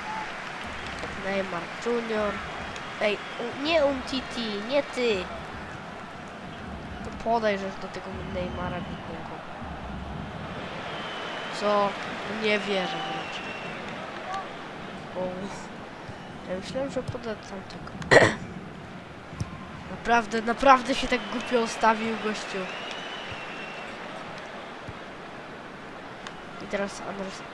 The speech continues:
ja teraz patrzę bardziej na nazwiska, bo Rakitic, chociaż spróbuję jeszcze raz przewrotki. Chłopie, ustaw się tyłem.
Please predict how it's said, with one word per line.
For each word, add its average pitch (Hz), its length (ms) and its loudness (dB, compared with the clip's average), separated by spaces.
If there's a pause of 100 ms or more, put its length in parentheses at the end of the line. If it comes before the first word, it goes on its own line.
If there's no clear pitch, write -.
ja 196 80 0
teraz 214 240 2
patrzę 233 380 4
bardziej 233 360 4
na 269 180 12
nazwiska, 262 600 6 (100)
bo 214 120 2 (380)
Rakitic, - 840 -2 (300)
chociaż 240 260 4
spróbuję 226 380 2
jeszcze 233 280 6
raz 214 200 6
przewrotki. 185 600 0 (520)
Chłopie, 220 260 4
ustaw 220 300 0
się 202 80 -2
tyłem. 170 280 0